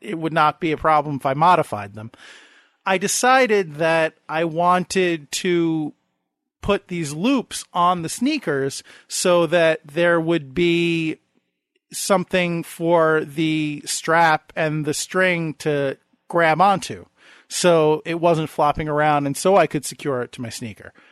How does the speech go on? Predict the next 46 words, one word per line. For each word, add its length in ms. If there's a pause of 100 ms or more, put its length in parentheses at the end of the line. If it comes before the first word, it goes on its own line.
(440)
Now, 340
this 340 (380)
discussion 760
might 420
be 120
boring 500
for 320
those 300
of 120
you 280
who 300
are 120
not 260
goalies, 680 (400)
so, 680 (320)
you 160
know, 180
i-, 220
if 240
you 100
really 360
want 300
to, 100
you 240
can 160
fast 320
forward 300
about 240
ten 200
minutes. 320
But 360
if 300
you 280
want 340
to 100
bear 320
with 240
me, 140
please 320
do, 300
because 360
I, 240
I'd 100
be 100
happy 520
to 400